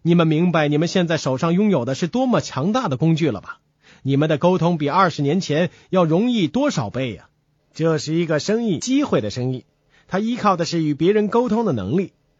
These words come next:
我们生活在有史以来最好的时代。如果你可以选择活在某一个时代，现在这个时代就是最好的选择。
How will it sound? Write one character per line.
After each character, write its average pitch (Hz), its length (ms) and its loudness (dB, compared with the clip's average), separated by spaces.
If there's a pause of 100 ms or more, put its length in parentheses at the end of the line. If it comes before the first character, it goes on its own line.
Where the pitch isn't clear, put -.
(200)
我 135 100 0
们 185 140 4
生 208 200 2
活 180 140 0
在 165 120 0
有 165 200 2
史 170 140 -6
以 139 120 -2
来 127 160 -2
最 196 220 -2
好 90 220 -10
的 87 80 -16
时 107 180 -10
代。 113 200 -10 (400)
如 190 180 2
果 190 140 2
你 180 120 4
可 196 120 0
以 220 100 0
选 127 280 -2
择 160 160 -2
活 175 160 -2
在 175 120 0
某 110 220 -2
一 160 100 -2
个 208 140 0
时 113 180 -8
代， 101 240 -8 (240)
现 247 300 2
在 240 240 0
这 160 160 0
个 139 80 -4
时 135 160 -4
代 135 200 0
就 175 120 -4
是 180 140 -4
最 175 220 0
好 92 200 -10
的 110 100 -8
选 90 240 -10
择。 85 260 -18